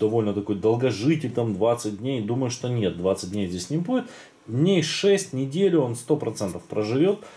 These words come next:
если две тысячи двести аккумулятор, хотя может быть и больше. Это я его только получил.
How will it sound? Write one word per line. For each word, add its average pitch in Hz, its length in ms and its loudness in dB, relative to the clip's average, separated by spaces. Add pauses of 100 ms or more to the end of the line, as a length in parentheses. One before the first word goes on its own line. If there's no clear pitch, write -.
(180)
если 113 220 0
две 110 160 4
тысячи 107 320 -2
двести 104 380 2
аккумулятор, 131 540 2
хотя 151 360 0
может 135 280 2
быть 120 220 -2
и 120 60 0
больше. 110 400 0
Это 87 200 -4
я 98 120 2
его 98 80 0
только 101 320 0
получил. 123 560 0